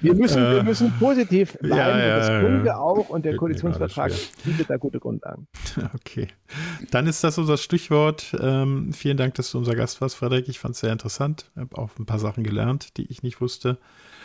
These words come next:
Speaker 2: Und, ähm, werd mich da nochmal weiter vertieft mit beschäftigen, mit diesem ganzen Bereich Datennutzung, Datenspende, Datendrehscheibe, irgendwas.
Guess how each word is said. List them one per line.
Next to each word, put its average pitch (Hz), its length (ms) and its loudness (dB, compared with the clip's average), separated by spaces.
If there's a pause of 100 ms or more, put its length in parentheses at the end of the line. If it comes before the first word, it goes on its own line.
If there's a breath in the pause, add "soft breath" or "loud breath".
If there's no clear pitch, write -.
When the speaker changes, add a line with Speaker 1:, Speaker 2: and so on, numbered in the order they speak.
(220 loud breath)
Speaker 2:
Und, 107 640 0
ähm, 101 440 0
werd 101 160 -4
mich 95 140 -8
da 101 100 -4
nochmal 101 280 0
weiter 101 320 0
vertieft - 420 -8
mit 107 120 -10
beschäftigen, 110 760 -2
mit 110 140 -8
diesem 104 200 -4
ganzen 104 320 -4
Bereich 101 440 -4
Datennutzung, 101 1040 -4
Datenspende, 98 840 -2
Datendrehscheibe, 92 1160 -2
irgendwas. 92 640 -4